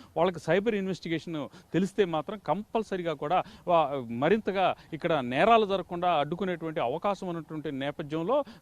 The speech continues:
ప్రధానంగా కూడా ఇక్కడ ఇన్వెస్టిగేషన్‌కి సంబంధించి, అదేవిధంగా ఇక్కడ ఏదైతే, ఏ, ఒక నేరం జరిగినటువంటి సందర్భంలో జరిగేటువంటి ప్రాసెస్ ఏవైతే ఉంటాయో, దానికి సంబంధించి మాత్రం పూర్తిగా కూడా వీళ్ళకి సాంకేతిక పరిజ్ఞానాన్ని అందించే దిశగా కూడా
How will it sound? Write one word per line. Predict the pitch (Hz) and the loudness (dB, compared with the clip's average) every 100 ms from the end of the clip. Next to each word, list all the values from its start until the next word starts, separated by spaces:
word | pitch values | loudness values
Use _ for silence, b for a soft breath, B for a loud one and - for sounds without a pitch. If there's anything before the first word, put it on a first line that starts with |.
| - | -2
ప్రధానంగా | 151 196 208 214 190 | 0 0 0 -2 -4
కూడా | 165 170 214 | -2 -2 -4
ఇక్కడ | - 151 | -4 -6
ఇన్వెస్టిగేషన్‌కి | 135 190 - 190 175 175 | -4 -4 -2 -4 -2 -6
సంబంధించి, | 160 160 156 156 156 233 | -6 -6 -6 -8 -6 -4
అదేవిధంగా | 165 175 180 165 165 165 B B | -2 -2 -4 -4 -2 -4 B B
ఇక్కడ | 175 175 160 123 B B | -8 -2 -2 -2 B B
ఏదైతే, | 147 185 202 208 208 202 151 | -2 0 0 0 0 -2 -2
ఏ, | 147 | -2
ఒక | 135 135 147 | -2 -4 -4
నేరం | 135 185 220 | 0 0 0
జరిగినటువంటి | 202 185 170 165 151 | -2 -4 -6 -6 -6
సందర్భంలో | 151 160 151 156 175 190 143 | -6 -4 -4 -4 -4 -4 -4
జరిగేటువంటి | 131 160 165 160 151 | -4 -4 -4 -6 -6
ప్రాసెస్ | - 147 190 196 170 | -2 -2 -2 -4 -4
ఏవైతే | 160 156 151 | -4 -4 -6
ఉంటాయో, | 139 185 | -6 -8
దానికి | 151 123 160 | -2 -2 -2
సంబంధించి | 156 147 160 160 147 | -4 -6 -6 -8 -6
మాత్రం | 143 160 180 - | -6 -6 -8 -8
పూర్తిగా | 185 180 160 | -6 -4 -4
కూడా | 147 247 - B - | -2 -4 -6 B -6
వీళ్ళకి | 139 180 180 165 - 170 127 B B | 2 4 4 0 -2 -4 -4 B B
సాంకేతిక | 160 196 220 214 | 2 2 0 -2
పరిజ్ఞానాన్ని | 190 175 175 165 160 156 | -2 -2 0 0 0 -2
అందించే | 147 143 180 185 | -2 -2 -2 -4
దిశగా | 147 143 165 | -4 -6 -6
కూడా | 139 139 151 | -4 -2 -2